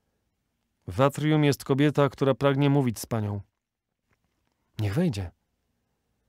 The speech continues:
Nieznajoma ukazała się. Estera wstała na jej spotkanie, chciała przemówić, zawahała się chwilę, a potem, cofając się, rzekła:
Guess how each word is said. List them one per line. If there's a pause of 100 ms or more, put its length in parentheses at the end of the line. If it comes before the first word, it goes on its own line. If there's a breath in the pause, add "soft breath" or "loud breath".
(640)
Nieznajoma
ukazała
się. (1600)
Estera
wstała
na
jej
spotkanie,
chciała
przemówić, (320 loud breath)
zawahała
się
chwilę,
a
potem,
cofając
się,
rzekła: